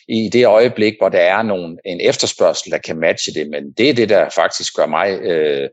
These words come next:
noget nervøs, at vi ser ikke kun en amerikansk arbejdsløshed, som er meget lav, men vi ser også, at det er svært at lokke amerikanerne til at udbyde deres arbejdskraft igen. Og hvis det bliver strukturelt, ja, så synes jeg faktisk, det er en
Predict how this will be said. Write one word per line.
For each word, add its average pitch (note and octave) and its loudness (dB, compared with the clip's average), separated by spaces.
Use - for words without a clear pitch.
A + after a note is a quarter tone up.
noget F#2+ 0
nervøs, F2 0
at D#2+ 0
vi D#2 -6
ser F2 0
ikke D#2+ 0
kun G#2+ -2
en F2 -4
amerikansk D#2 -4
arbejdsløshed, E2+ -6
som C#2 -8
er C#2 -6
meget F2+ 0
lav, E2+ 0
men C#2 -10
vi D2+ -12
ser A#2 2
også, - -2
at D2 -12
det D2 -8
er C2 -8
svært F#2 2
at B1 -6
lokke D2+ 0
amerikanerne D#2+ -2
til - -2
at D#2 0
udbyde D#2+ -6
deres C2 -2
arbejdskraft - -8
igen. C2+ -10
Og C#2+ -2
hvis C2+ -8
det - 0
bliver G#2 2
strukturelt, D2+ -2
ja, - -12
så G2+ -6
synes G2 -2
jeg D#2+ -8
faktisk, C#2 -6
det C2 -4
er A#1 -4
en - -14